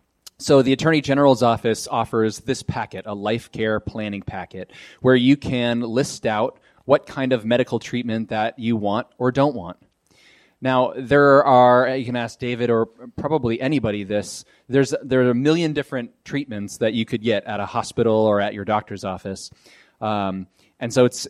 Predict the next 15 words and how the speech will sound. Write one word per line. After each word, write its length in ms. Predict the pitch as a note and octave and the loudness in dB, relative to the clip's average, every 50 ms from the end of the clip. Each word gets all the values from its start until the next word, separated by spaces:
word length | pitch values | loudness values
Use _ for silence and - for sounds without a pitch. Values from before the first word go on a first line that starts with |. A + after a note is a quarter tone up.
| _ | _
impossible 640 | - C3 B2 - - - C#3+ - - C3+ A#2+ A2+ A2+ | -8 -8 -6 -6 -6 -6 -6 -6 -6 -4 -2 -2 -2
to 160 | - - B2 | 0 2 2
identify 840 | A2+ G#2+ - A#2 A2+ A2 - - A#2 A2 G#2+ G#2 G2+ G2+ G2+ G2+ G2+ F#2+ _ _ _ _ _ _ _ _ _ _ - A#2+ - _ - | 2 2 0 -2 -2 -2 -4 -4 -4 -2 -2 -2 -2 -2 -4 -6 -8 -10 _ _ _ _ _ _ _ _ _ _ -16 -16 -16 _ 0
all, 380 | A#2+ B2 B2 B2 B2 B2 A#2+ A#2+ - - | 4 6 8 8 10 8 8 6 4 2
all 220 | A#2+ A#2+ A#2+ B2 | 2 4 6 6
of 120 | B2 A2 A2 | 4 4 2
those 340 | A2 A2 G#2 G#2 G2 - - | 0 0 0 0 -2 -6 -8
preferences. 920 | - - D3 C3+ - - G#2+ F2 F2 - - G2 F2+ F#2 F#2 - - - _ _ - - _ | -6 -2 -2 -2 -2 -4 -12 -12 -12 -12 -10 -10 -10 -10 -12 -16 -18 -20 _ _ -20 -20 _
So 300 | _ - C#3 B2+ B2 B2+ C3 B2+ | _ 2 4 4 4 4 2 -2
this 180 | A#2 D#3 D3+ | -4 -4 -4
packet 300 | - - E3+ D#3+ - - | -4 -4 -4 -4 -4 -4
also 320 | - - F3 F3 - E3 C#3+ | -2 -2 -2 0 0 0 0
helps 300 | A#2+ C#3 B2+ A#2+ - - | 2 2 0 0 -2 -2
you 160 | C3 B2 A2 | 0 0 0
identify 1000 | B2+ A#2 A2 - B2 B2+ C3+ - C3+ A#2+ - - A2+ G#2+ G#2+ G#2 G#2 G#2+ G#2+ A2 | -2 -4 -6 -4 -4 -4 -4 -4 -6 -8 -6 -6 -6 -4 -4 -4 -4 -4 -6 -6